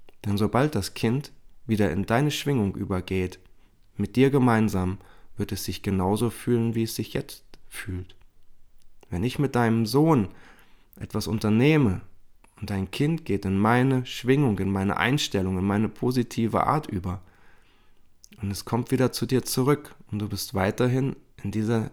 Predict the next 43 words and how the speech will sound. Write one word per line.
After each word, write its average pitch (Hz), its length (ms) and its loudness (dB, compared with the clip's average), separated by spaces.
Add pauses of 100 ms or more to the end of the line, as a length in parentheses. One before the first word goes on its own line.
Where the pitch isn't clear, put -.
Negativstimmung, 101 1000 -2
ja 104 120 0
fast - 260 -6
schon 104 180 0
in 98 80 0
dieser 101 240 0
Depression 117 600 -2
drin, 92 260 -6 (600)
wird 104 160 -4
dein 101 160 2
Kind 139 200 0
es - 180 -4
wieder 113 220 2
aufnehmen, 92 560 -2 (320)
weil 95 100 -4
es - 100 -6
ist - 160 -6
ein 107 200 2
Kind. 131 420 0 (380)
Es - 140 -10
ist - 140 -4
ein, 104 420 0
kein 120 200 0
Erwachsener, 117 560 2
der 110 120 2
entscheiden 110 500 2
kann, 131 280 0 (440)
in 107 180 2
welchem 123 320 4
Gemütszustand 120 920 0
bin 180 160 4
ich 113 220 -2
gerade. 87 480 -6 (160)
Dein 98 240 -2
Kind - 460 -2
orientiert 101 800 0
sich - 320 -6
an 113 260 -2
dir 113 420 0
als - 240 -14
Vater 135 560 2
oder 123 160 0
Mutter. 117 360 0